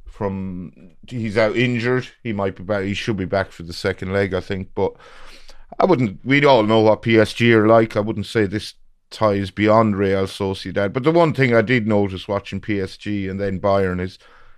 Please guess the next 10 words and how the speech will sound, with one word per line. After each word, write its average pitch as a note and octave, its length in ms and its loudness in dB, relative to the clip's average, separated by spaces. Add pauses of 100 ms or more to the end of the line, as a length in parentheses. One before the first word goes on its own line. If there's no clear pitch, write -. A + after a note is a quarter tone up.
(220)
Manchester C3 440 0
City F#2+ 320 -4
are F2 60 -4
playing F2+ 280 -4
a F2 40 -8
completely G2 500 -6
different G2 360 -8
sport C3+ 420 -6
to F2 120 -14
them. E2 240 -12